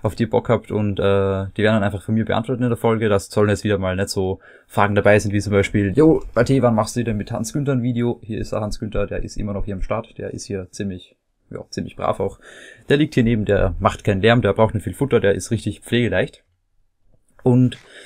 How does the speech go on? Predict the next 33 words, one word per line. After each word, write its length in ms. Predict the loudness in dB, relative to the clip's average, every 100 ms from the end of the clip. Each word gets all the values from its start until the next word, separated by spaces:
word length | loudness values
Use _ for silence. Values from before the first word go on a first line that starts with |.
| -20 -20 _ 2
ja, 100 | 2
was 100 | 2
auf 80 |
jeden 140 | 2 2
Fall 140 | 2
noch 240 | 2 0 0
kommen 260 | 2 2
wird, 160 | 0 -2
ist... 320 | -4 -6 -4
Äh, 380 | 0 0 -2 -6 -10 _
ja, 180 | -8 -6
„R 100 | -4
T, 140 | -2 -2
bist 180 | -2
du 40 | -4
ein 80 | -4
Fisch?“ 240 | -2 0
oder 100 | 0
irgendwelche 340 | 0 0 -4
Fragen. 300 | -2 -2 -2
Das 160 | -4 -2
habe 120 | -2
ich 40 | 0
ja 140 | -2
von 160 | -2 -4
letzten 240 | -4 -4
Folgen 260 | -4 -4 -6
schon, 300 | -6 -6 -6
bin 180 | -4
ich 80 | -2
ja 60 | -2
schon 120 | -6
gewohnt. 380 | -2 0 -2